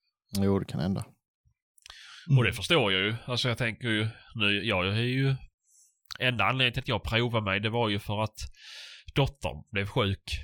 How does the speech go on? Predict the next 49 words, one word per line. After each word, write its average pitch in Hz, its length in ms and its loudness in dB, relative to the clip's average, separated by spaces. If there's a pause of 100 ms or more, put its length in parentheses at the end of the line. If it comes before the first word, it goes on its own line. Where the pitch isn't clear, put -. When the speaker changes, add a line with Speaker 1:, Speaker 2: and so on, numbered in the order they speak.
(120)
Speaker 3:
och 113 240 -2
Maria 104 500 -2 (160)
var 95 140 -6 (100)
dålig. 117 500 0 (1300)
Speaker 1:
Mm. 110 440 6
Speaker 3:
Att 110 140 -4
jag 104 160 0
gjorde 98 220 0
ett - 300 -12
covid-test, 135 640 -2
liksom. 95 400 -6
Det, 110 220 -4
ja, 120 200 -2
att, 107 140 -4
ja, 113 280 0
då 104 80 2
hade 120 240 4
jag 117 120 4
ju 113 60 4
det. 107 120 2 (760)
Men, 110 220 -2
eh, 113 220 0
om 110 80 0
inte 104 180 0
de 101 40 6
Speaker 1:
Mm. 95 100 4
Speaker 3:
hade 82 120 4
varit 85 140 -2
sjuka 113 400 2
så - 120 -6
hade 98 160 -2
ju 123 60 -2
inte 139 160 -8
jag - 220 -4
testat - 440 -6
mig. 60 140 -4
Och 71 60 -4
då 90 80 -2
hade 117 140 0
jag 104 80 0
ju 92 60 -2
träffat 101 400 -2 (840)
lätt 110 400 -2
hundra 120 280 2
pers 87 280 -2
på 113 80 -4
en 101 60 -4
vecka. 113 340 -2 (560)
Då - 60 -10